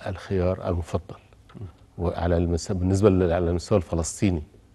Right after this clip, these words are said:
يعني هو ممكن يبقى خ-، ممكن يبقى ل-، ل-، على الأقل على المستوى العلني،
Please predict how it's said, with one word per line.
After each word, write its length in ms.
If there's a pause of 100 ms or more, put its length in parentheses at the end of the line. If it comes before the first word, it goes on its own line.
(140)
يعني 240
هو 260
ممكن 300
يبقى 200
خ-، 140
ممكن 400
يبقى 340 (300)
ل-، 40 (320)
ل-، 40
على 280
الأقل 440
على 100
المستوى 380
العلني، 420